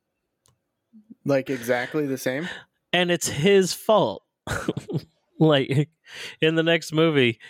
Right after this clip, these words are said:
Speaker 2: he goes to make sure Jason's in his fucking grave and then, like, stabs him with a pole, and then the pole gets struck by lightning,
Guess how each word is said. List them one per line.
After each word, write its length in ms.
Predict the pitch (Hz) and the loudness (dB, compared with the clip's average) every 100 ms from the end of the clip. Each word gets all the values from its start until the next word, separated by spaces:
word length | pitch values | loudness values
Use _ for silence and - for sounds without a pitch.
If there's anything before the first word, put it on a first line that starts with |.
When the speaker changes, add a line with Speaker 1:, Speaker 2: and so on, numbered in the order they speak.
| - | -20
Speaker 2:
he 260 | - 156 175 | -2 2 4
goes 440 | 151 143 143 139 | 4 2 2 0
to 80 | - | -2
make 200 | 127 127 | -2 -2
sure 260 | - 131 120 | 2 2 4
Jason's 560 | 117 117 117 113 104 - _ - | 2 0 0 -2 -4 -8 _ 0
in 160 | 131 | 2
his 160 | 120 110 | 2 0
fucking 380 | 131 120 113 107 | 0 0 -2 0
grave 420 | 110 117 98 101 | 2 2 0 -4
and 180 | 113 110 | -6 -2
then, 180 | 110 | -2
like, 200 | 107 107 | 0 0
stabs 640 | - - - 110 110 117 120 | -2 -4 -2 0 0 -2 -2
him 100 | 110 | -2
with 100 | 107 | -2
a 80 | |
pole, 480 | 104 - 135 110 101 120 | -2 -2 0 0 -2 -2
and 100 | 113 | -2
then 80 | |
the 80 | 110 | 0
pole 240 | 104 131 120 | 0 0 0
gets 140 | 104 | -2
struck 240 | - 120 - | -2 -4 0
by 120 | 107 | 0
lightning, 440 | 110 127 110 101 | 0 -2 -4 -10